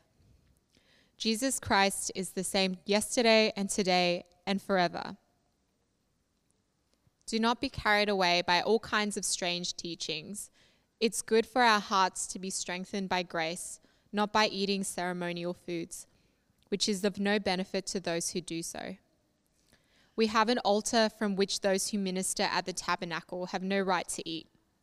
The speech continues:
The high priest carries the blood of animals into the most holy place as the sin offering,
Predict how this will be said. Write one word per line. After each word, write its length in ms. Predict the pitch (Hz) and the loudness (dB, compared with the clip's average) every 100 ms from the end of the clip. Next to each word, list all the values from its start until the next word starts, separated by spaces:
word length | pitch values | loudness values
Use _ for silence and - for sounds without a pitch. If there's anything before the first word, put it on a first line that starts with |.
| _ _ _ _ _ _ _ _ | _ _ _ _ _ _ _ _
The 120 | - 208 | -2 2
high 180 | 240 | 4
priest 400 | 262 - 240 226 | 4 4 2 0
carries 380 | - 202 196 196 | -4 0 2 2
the 120 | - | -2
blood 300 | 190 185 196 | -2 2 2
of 80 | 226 | 2
animals 480 | 180 185 185 190 - | 0 0 0 -2 -2
into 260 | 196 190 190 | -6 -6 -4
the 80 | |
most 300 | 190 190 196 | -2 0 -2
holy 320 | - 220 214 233 | -2 0 0 -2
place 400 | - 175 175 - | -4 -4 -4 -4
as 180 | 185 | -6
the 100 | 185 | -6
sin 240 | 185 - 202 | -4 -2 0
offering, 520 | - - 180 - 190 | -2 -8 -10 -10 -12